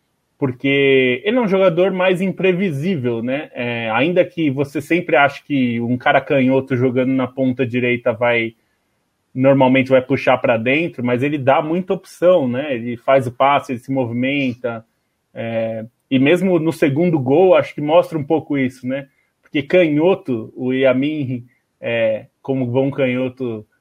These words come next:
é... sabe disso, em geral, o canhoto, é, ele não, não bate direto de direita, né? Em geral, há uma tendência de tentar ajeitar a bola primeiro e tal, e ele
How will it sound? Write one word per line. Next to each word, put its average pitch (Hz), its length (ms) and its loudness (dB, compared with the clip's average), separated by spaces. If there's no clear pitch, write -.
é... 110 300 -8
sabe 127 280 0
disso, 147 300 -6
em 185 120 2
geral, 160 480 6
o 160 180 -2
canhoto, 180 840 -2
é, 135 720 4
ele 143 200 -4
não, 202 580 2
não 175 200 2
bate 156 420 2
direto 156 400 0
de 135 140 -10
direita, 135 480 -4
né? 139 260 -8
Em 143 160 -8
geral, 160 720 2
há 131 300 0
uma 131 480 -6
tendência 156 600 -4
de 165 160 -10
tentar 175 360 -2
ajeitar 180 480 2
a 180 60 2
bola 143 380 4
primeiro 131 520 -6
e - 20 -10
tal, 120 180 -4
e 120 140 -2
ele 160 300 0